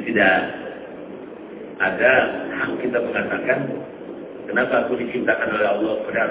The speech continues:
aku tidak mau?" Bukan begitu ngomong. Bukan begitu perasaannya.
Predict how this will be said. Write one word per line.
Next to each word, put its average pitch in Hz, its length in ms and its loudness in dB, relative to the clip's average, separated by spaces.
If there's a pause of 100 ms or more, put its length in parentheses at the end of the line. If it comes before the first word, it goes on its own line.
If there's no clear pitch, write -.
aku - 140 -2
tidak 98 240 2
mau?" 101 220 2
Bukan 98 260 2
begitu 160 380 6
ngomong. 175 280 0 (1160)
Bukan 104 140 2 (100)
begitu 135 340 6
perasaannya. 98 640 -2